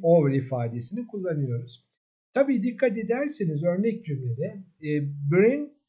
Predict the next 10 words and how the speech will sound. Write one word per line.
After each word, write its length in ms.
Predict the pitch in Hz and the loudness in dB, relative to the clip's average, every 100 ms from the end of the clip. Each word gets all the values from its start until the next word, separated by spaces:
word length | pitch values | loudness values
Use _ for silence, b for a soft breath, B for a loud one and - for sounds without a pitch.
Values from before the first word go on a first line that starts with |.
| _ | _
ve 560 | 165 156 185 196 196 196 | -14 -4 2 2 2 2
over 320 | 214 269 240 | 6 8 6
arasına 720 | 185 160 151 - 156 190 226 - _ _ _ | 0 0 0 -2 -4 -6 -6 -14 _ _ _
bir 180 | 196 214 | 0 0
someone 720 | - - 202 202 208 240 233 | 0 -2 0 0 0 0 -2
ya 120 | 180 | -2
da 140 | 165 160 | -2 -2
bir 100 | 165 | -2
something 600 | - 233 226 - 151 - | -2 -4 -6 -6 -8 -8
ifadesini 920 | 226 180 143 120 120 127 160 233 - | -4 -2 -2 -2 -8 -8 -8 -8 -10